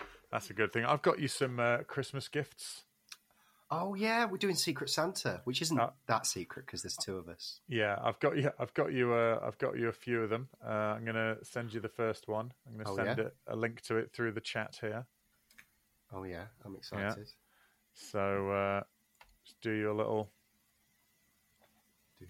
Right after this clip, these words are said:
Speaker 2: do, do.
Speaker 1: There we go.
Speaker 2: Oh, what have I got?
Speaker 1: Unwrap it. It's exciting.
Speaker 2: Mm-mm-mm. Oh, what is it? Oh, brilliant.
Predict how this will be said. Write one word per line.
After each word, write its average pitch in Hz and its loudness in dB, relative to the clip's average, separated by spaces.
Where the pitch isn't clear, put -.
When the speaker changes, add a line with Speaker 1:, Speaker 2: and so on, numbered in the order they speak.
Speaker 2:
do, 98 -14
do. 113 -8
Speaker 1:
There 98 0
we 95 -2
go. 135 0
Speaker 2:
Oh, 131 -6
what 127 -6
have - -20
I - -16
got? 117 -8
Speaker 1:
Unwrap 120 2
it. 120 0
It's 120 -8
exciting. 143 -2
Speaker 2:
Mm-mm-mm. 113 -16
Oh, 110 -14
what 113 -14
is 127 -10
it? 85 -12
Oh, 151 10
brilliant. 135 4